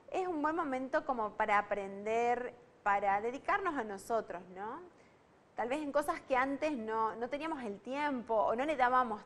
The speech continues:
tanta importancia en el día a día. Así que creo que es un buen momento para eso.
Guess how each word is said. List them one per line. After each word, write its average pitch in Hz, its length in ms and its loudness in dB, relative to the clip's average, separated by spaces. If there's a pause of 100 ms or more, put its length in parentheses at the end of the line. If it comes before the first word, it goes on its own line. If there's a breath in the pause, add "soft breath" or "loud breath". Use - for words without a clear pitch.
tanta 233 480 0
importancia 214 800 -6
en 214 80 -8
el 190 240 -6
día 196 240 -2
a 185 40 0
día. 180 240 -6
Así 190 200 -10
que 202 180 -8
creo 247 280 -10
que 208 340 -8 (160)
es - 180 -18 (100)
un 196 80 -16
buen 202 160 -12
momento 190 440 -10
para 175 320 -6
eso. 175 320 -12